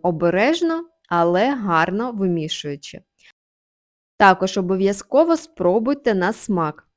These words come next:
Якщо вам буде не вистачати солі, то додайте обов'язково її. Також можна додати і трішки перчику, а на мій смак достатньо лише солі. Начинка готова, можна відправити її в холодильник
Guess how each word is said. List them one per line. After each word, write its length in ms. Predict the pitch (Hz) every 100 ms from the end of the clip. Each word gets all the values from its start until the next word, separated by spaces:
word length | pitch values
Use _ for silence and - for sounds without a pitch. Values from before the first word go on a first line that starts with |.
| -
Якщо 400 | 180 190 - 294
вам 220 | 226 202
буде 300 | 196 180 175
не 120 | 190
вистачати 680 | 202 226 - 277 220 165 -
солі, 460 | 165 - 165 208 277
то 160 | 269
додайте 600 | 190 175 165 170 240 285
обов'язково 840 | 285 190 175 170 170 - 214 262 208
її. 500 | 160 160 156 - 175 _ _ - - _
Також 360 | 226 226 180 185
можна 340 | 170 170 165
додати 480 | 160 165 160 156 160
і 40 |
трішки 500 | 160 165 170 - -
перчику, 800 | 202 247 311 359 - 311 - 262 -
а 140 | 220
на 160 | 214 208
мій 300 | 220 269 349
смак 480 | - 226 247 240 190
достатньо 600 | 180 - 220 277 247 175
лише 320 | 165 - 214
солі. 480 | - - 151 147 190 _ _ _ _ _ _ _ _ _ _ -
Начинка 600 | 208 262 - 190 170 165
готова, 580 | 180 214 - 165 160 233
можна 340 | 220 202 196
відправити 640 | 185 - 196 190 175 175
її 180 | 180 175
в 120 | 175
холодильник 840 | - 214 220 170 175 175 190 196